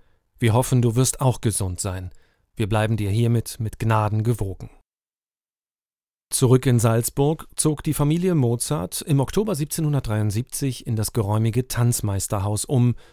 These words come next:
und bewohnte dort die erste Etage. Das Haus hatte einst dem Salzburger Hoftanzmeister Franz Gottlieb Spöckner gehört.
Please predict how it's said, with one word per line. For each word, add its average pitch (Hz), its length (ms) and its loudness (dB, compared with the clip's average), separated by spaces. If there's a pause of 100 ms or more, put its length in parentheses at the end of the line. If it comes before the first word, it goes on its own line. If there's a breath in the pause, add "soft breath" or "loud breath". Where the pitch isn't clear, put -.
(160 soft breath)
und 131 180 0
bewohnte 127 440 2
dort 110 360 0
die 139 140 -2
erste 110 340 -4
Etage. 92 480 -2 (600)
Das - 180 -6
Haus 110 280 2
hatte - 240 -2
einst 113 300 -2
dem 117 140 0
Salzburger 107 600 -2
Hoftanzmeister 117 1040 0 (240 loud breath)
Franz 113 420 -2
Gottlieb 113 400 -2
Spöckner 104 500 -4
gehört. 92 460 -6